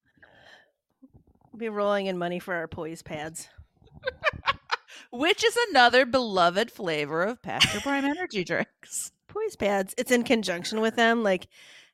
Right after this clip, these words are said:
Speaker 1: every, every twelve pack comes with, like, a mini pack of Poise pads.
Speaker 2: And one pack of Poise pads will be donated to charity for every million dollars of drinks we sell.
Speaker 1: <laughs> We're so magnanimous.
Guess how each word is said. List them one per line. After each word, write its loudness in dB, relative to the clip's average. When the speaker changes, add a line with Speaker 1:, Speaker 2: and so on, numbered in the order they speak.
Speaker 1:
every, 6
every 6
twelve 2
pack 2
comes -2
with, -2
like, 0
a 0
mini 0
pack -2
of -8
Poise -4
pads. -10
Speaker 2:
And -8
one -2
pack -8
of -14
Poise -10
pads -12
will -12
be -8
donated -6
to -14
charity -6
for -10
every -6
million -6
dollars -6
of -8
drinks -12
we -10
sell. -12
Speaker 1:
<laughs> -
We're 0
so -6
magnanimous. -2